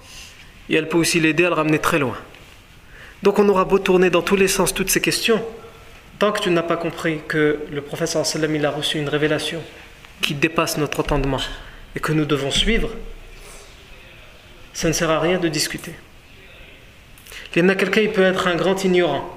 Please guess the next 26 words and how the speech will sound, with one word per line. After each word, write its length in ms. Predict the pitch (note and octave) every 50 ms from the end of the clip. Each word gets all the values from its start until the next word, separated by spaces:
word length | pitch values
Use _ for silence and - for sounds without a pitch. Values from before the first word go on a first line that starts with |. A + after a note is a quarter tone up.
| - - - -
Quand 120 | - D#3+
je 80 | C#3+ C3+
dis 80 | D3
un 100 | D#3 D3+
grand 240 | D3+ D3+ D3+ D3+ -
ignorant, 340 | D#3+ D3+ D3 D3 C#3 F3 G3
dans 140 | F#3+ E3 D3
le 60 | C#3
sens, 380 | - - F#3+ G3 G3 G3 - - - - - - - - - - - - - - - -
il 120 | E3 D#3 D#3
n'a 120 | D#3+ D#3+
pas 180 | D#3 - F#3 F3+
accès 580 | E3 - - - - F#3+ G3 G3 G3 - - - - - - -
aux 80 | D#3+
philosophies, 1080 | D3 - F3 E3 D#3+ D#3 D3 C3+ D3+ D3 C#3+ - - D3 C#3+ D3 D3 D3 D3 D3 D3 C#3+
aux, 440 | C3+ B2+ A#2+ A#2+ B2 - - -
aux 60 | - C3
sciences, 680 | - - - E3 D#3+ D3+ D3+ D3+ D3+ D3+ D3 C#3+ -
aux 20 | D#3
mathématiques. 640 | D3+ D3 D3 D#3 D3 C#3+ C#3 - - - - - -
Mais 80 | D#3+
s'il 200 | D3 - - F#3+
a 40 | F#3
compris 320 | - - F3 F3+ - G#3 G#3+
une 80 | G#3
chose, 400 | - - D3+ C3+ A2+ - - -